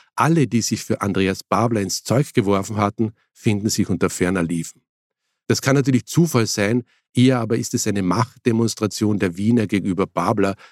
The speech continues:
wie mir ein mit der Materie Vertrauter sagte, und ich war nicht einmal überrascht. Die Erstellung von Wahllisten ist eine eigene Wissenschaft. Die S P Ö findet sich in dieser Kompliziertheit besser zurecht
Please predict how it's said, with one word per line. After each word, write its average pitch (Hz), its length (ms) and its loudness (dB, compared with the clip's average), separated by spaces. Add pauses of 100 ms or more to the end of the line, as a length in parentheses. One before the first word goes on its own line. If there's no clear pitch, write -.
(140)
wie 107 120 4
mir 101 160 0
ein 98 180 0
mit 110 180 0
der 98 60 2
Materie 92 580 0
Vertrauter 87 560 -2
sagte, 101 480 -2 (280)
und - 180 -2
ich - 100 -6
war 87 140 0
nicht 95 260 -2
einmal 90 240 0
überrascht. 80 640 -8 (1000)
Die 123 80 2
Erstellung 123 480 2
von 101 240 -2
Wahllisten 110 560 2
ist 92 120 -2
eine 98 200 0
eigene 98 380 0
Wissenschaft. - 760 -6
Die - 140 2
S 104 120 -2
P - 120 -2
Ö 113 180 4
findet 127 400 2
sich - 220 -4
in 104 80 2
dieser 110 220 2
Kompliziertheit 107 840 0
besser 107 320 0
zurecht 98 540 -2